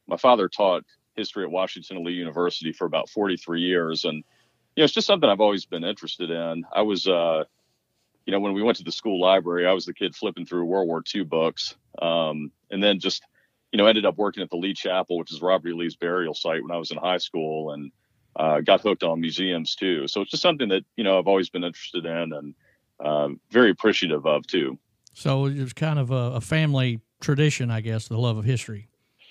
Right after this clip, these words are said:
Speaker 1: Right. Yeah. My, my dad was lucky enough to have a sabbatical for about six weeks. We went to England when I was about eight years old. And, you know, that had a huge impact on me too, as you can imagine, getting to go to, you know, some of the world's best museums, the Tower of London, and,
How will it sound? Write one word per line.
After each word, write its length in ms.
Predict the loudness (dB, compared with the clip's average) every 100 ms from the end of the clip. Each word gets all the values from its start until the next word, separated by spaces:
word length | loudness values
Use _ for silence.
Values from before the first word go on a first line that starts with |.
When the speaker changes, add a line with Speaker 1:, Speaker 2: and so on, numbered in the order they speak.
| _ 6
Speaker 1:
Right. 300 | 8 8 4
Yeah. 220 | 2 2
My, 200 | 2 -2 -4
my 160 | -6 -6 _ -4
dad 160 | -2 0
was 160 | -2
lucky 240 | -4 -4 -8
enough 220 | -10 -10
to 200 | -10 -10 _ _ _ _ _
have 120 | -2 -2
a 20 |
sabbatical 720 | -4 0 0 0 -2 -6 -6
for 140 | -8
about 200 | -6 -6
six 280 | -6 -10 -8
weeks. 260 | -8 -8 -8
We 80 | -6
went 180 | -6 -6
to 120 | -6
England 560 | -6 -4 -4 -4 -8 _
when 100 | -4
I 40 | -4
was 120 | 0
about 200 | 0 0
eight 160 | 0
years 240 | -2 -4 -2
old. 420 | 0 0 -4 -6
And, 220 | -12 -14 _ _ _ _
you 40 | 2
know, 60 |
that 160 | 4 4
had 140 | 2
a 20 |
huge 320 | -2 -4 -4 -4
impact 460 | -6 -2 -2 -2
on 120 | -6
me 120 | -8 -6
too, 260 | -2 -2
as 100 | -2
you 60 | -8
can 100 | -4
imagine, 460 | 2 4 2 0
getting 240 | 0 -2 -2
to 80 | 0
go 220 | 2 2
to, 220 | 2 0 -4 _ _ _ _ -4
you 40 |
know, 60 | 0
some 160 | 2
of 60 | 2
the 40 |
world's 300 | 4 4 2
best 240 | 0 0 -2
museums, 580 | -4 -2 2 2 0 -6
the 80 |
Tower 320 | 0 4 4 4
of 80 | 0
London, 540 | -2 0 -2 -4 -6
and, 220 | -10 -14